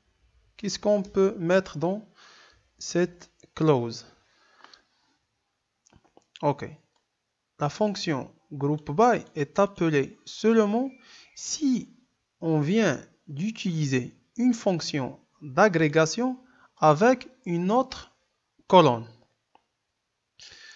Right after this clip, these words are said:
Dans les, les cas précédents,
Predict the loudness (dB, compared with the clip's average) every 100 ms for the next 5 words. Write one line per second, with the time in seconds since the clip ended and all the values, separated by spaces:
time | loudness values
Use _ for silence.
0 | -20 -20 _ _ 2 4 4 4 4 2
1 | -2 -12 _ _ _ _ _ -4 4 4
2 | 6 4 4 -2 _ _ _ -8 -4 -2
3 | 0 0 0 -4